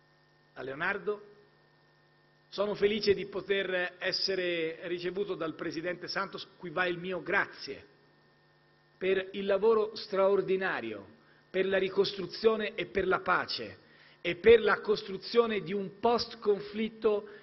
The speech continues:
che consenta non di dimenticare il passato, ma di costruire il futuro. Come italiani vi siamo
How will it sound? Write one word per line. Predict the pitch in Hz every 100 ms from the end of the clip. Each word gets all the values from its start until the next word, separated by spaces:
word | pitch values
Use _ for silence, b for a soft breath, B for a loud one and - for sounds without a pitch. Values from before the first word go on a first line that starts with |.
| B
che | 202 196
consenta | 196 214 202 226 208 180 190 165 -
non | 202 262 240 196 170
di | 160
dimenticare | 151 175 175 170 180 208 202 190
il | 160
passato, | 175 156 - 208 202 214 208 - -
ma | 170
di | 170 175
costruire | 185 185 - 196 202
il | 185 185 185
futuro. | - - 202 160 -
Come | - 226 226 202
italiani | 185 175 175 190 196 196 196 B B
vi | - 151
siamo | - 214 202 185